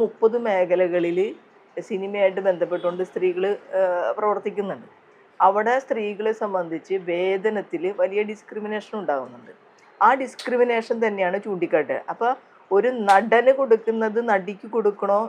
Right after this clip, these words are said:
എന്ന സാങ്കേതികമായതും തർക്കുത്തരത്തിൽ അധിഷ്ഠിതമായിട്ടുള്ള ഒരു ചോദ്യമാണ്. പക്ഷെ ഭരണഘടനാപരമായി ഇപ്പൊ ഈ ക്യാമറ ഓപ്പറേറ്റ് ചെയ്യണ ഒരാണിനും ക്യാമറ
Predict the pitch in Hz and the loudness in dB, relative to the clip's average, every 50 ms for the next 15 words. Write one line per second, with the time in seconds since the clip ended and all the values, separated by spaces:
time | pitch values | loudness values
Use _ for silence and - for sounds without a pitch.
0 | - 196 190 185 190 196 202 220 240 - - - - - 190 185 190 196 190 196 | -2 0 0 0 0 -2 -4 -4 -4 -4 -6 -4 0 2 2 2 2 0 0 2
1 | 208 208 196 196 202 208 214 214 214 208 190 185 185 180 190 220 240 - _ _ | 2 2 2 0 0 -2 0 0 2 2 2 2 2 0 -2 -8 -10 -12 _ _
2 | _ _ _ _ _ - 269 269 - - - - 294 277 - - - 277 277 269 | _ _ _ _ _ 8 8 8 6 4 -4 -6 -6 -6 -6 -2 2 6 8 8
3 | 262 269 277 277 277 247 214 226 220 - - 208 208 208 208 208 196 190 180 190 | 6 6 8 8 8 8 8 4 -8 -8 -6 -4 -4 -2 0 0 0 0 0 0
4 | 196 196 185 185 180 208 196 170 156 151 143 127 127 - _ _ _ _ _ _ | -2 -2 -2 -2 -2 -2 -2 -2 -2 -4 -8 -10 -12 -16 _ _ _ _ _ _
5 | _ _ - 233 226 247 233 247 226 220 220 240 254 262 262 277 262 254 262 240 | _ _ -8 -2 0 2 4 6 4 4 4 4 4 4 4 4 2 0 2 2
6 | 254 254 240 233 185 165 156 160 208 - - 196 196 - - 226 220 226 226 220 | 2 2 2 2 0 0 -2 -4 -6 -12 -16 -20 -6 0 4 6 6 6 4 0
7 | 214 226 254 262 - 269 220 208 202 196 202 214 226 233 214 196 180 - 185 180 | -4 -8 -8 -2 0 2 4 4 4 2 2 4 4 4 6 4 2 2 2 2
8 | 175 175 175 185 175 170 165 170 180 - - 196 185 202 202 185 165 165 175 180 | 2 2 0 0 -2 -2 -2 -6 -8 -8 -8 -6 -2 0 2 2 2 0 -2 -4
9 | 180 156 151 170 196 - - _ _ _ - 208 196 202 214 214 226 233 | -8 -8 -12 -14 -18 -20 -20 _ _ _ 2 4 4 4 4 2 2 2